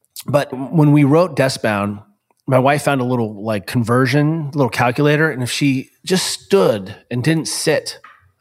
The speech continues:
at her, just during her workday, in the course of a year, it was a hundred thousand calories.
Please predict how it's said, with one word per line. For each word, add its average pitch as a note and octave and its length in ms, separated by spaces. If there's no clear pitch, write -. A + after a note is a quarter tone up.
at C3 140
her, G#2+ 340
just C3 220
during C3+ 180
her B2+ 100
workday, C#3+ 520
in - 720
the B2 40
course F3+ 300
of D3 60
a - 20
year, D3 120
it - 20
was B2+ 100
a B2 40
hundred D#3+ 640
thousand A#2+ 500
calories. F#2 580